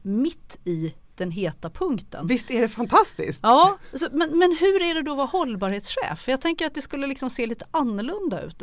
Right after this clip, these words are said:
Speaker 1: Det gav ändå ett ganska traditionellt svar där du säger, "Vi lyfter de viktigaste hållbarhetsfrågorna och implementerar det i verksamheten." Medan jag tänker så här, men verksamheten måste ju springa ifrån dig fyra gånger av fem för att det är så himla mycket mitt i vad de gör.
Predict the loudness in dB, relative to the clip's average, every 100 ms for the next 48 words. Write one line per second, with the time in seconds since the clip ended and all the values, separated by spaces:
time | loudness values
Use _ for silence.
0 | -8 -2 2 4 4 2 -2 -4 -2 -4
1 | -4 -4 -4 -4 -4 -4 0 2 2 0
2 | -2 -2 0 -2 -4 -6 -6 -6 -6 -8
3 | -6 -6 -6 -6 -8 -6 -6 -6 -6 -6
4 | -6 -6 -6 -4 -4 -4 -6 -4 -6 -8
5 | -12 -16 -20 -20 -6 -2 -2 -2 -2 -4
6 | -2 -2 0 -2 -8 -16 -12 -4 -2 -2
7 | -8 -6 -8 -6 -8 -2 0 0 -2 -2
8 | 0 -2 -2 -6 -8 -8 -8 -10 -10 -10
9 | -10 -10 -8 -8 -10 -20 -12 -10 -4 -2
10 | -2 -2 -4 -6 -6 -8 -8 -10 -8 -6
11 | -4 -4 -6 -8